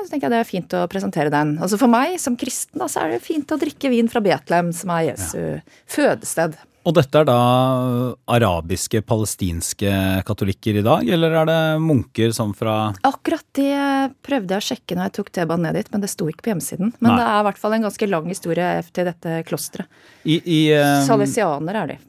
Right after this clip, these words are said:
Speaker 2: på, på
Speaker 1: Mm.
Speaker 2: polet så
Speaker 1: Mm.
Speaker 2: står den da under Palestina,
Speaker 1: Ja, ikke
Speaker 2: Palestine.
Speaker 1: sant.
Speaker 2: Eh, rett og slett.
Speaker 1: Men dette er jo, den er, det, selve vinproduksjonen starter på attenhundretallet av en katolsk munk som... Ja.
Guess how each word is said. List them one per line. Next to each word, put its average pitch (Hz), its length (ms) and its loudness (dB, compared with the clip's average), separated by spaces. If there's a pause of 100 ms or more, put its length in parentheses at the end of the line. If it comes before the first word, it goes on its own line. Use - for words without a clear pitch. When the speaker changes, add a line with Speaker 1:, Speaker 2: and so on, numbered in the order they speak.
(260)
Speaker 2:
på, 147 400 2
på 131 320 4
Speaker 1:
Mm. 85 100 -4
Speaker 2:
polet 117 400 0
så 170 160 2
Speaker 1:
Mm. 147 640 2
Speaker 2:
står 110 260 2 (120)
den 139 140 2
da 123 140 4
under 104 380 0
Palestina, 113 640 -4 (260)
Speaker 1:
Ja, 208 60 0
ikke 202 120 2
Speaker 2:
Palestine. 151 420 -2
Speaker 1:
sant. - 160 -20 (160)
Speaker 2:
Eh, 95 240 -4 (480)
rett 107 180 -8
og - 60 -12
slett. - 320 -14
Speaker 1:
Men 202 140 -4
dette 214 180 -4
er 202 160 4
jo, 190 100 2 (200)
den 190 180 0
er, 180 200 0 (240)
det, 196 120 -2 (140)
selve 180 280 0
vinproduksjonen 190 460 -2
starter - 300 -2
på 190 120 -2
attenhundretallet 151 580 -2
av 156 60 0
en 160 160 -4
katolsk - 420 -6
munk 135 220 -4
som... 147 440 -6 (260)
Ja. 147 100 -2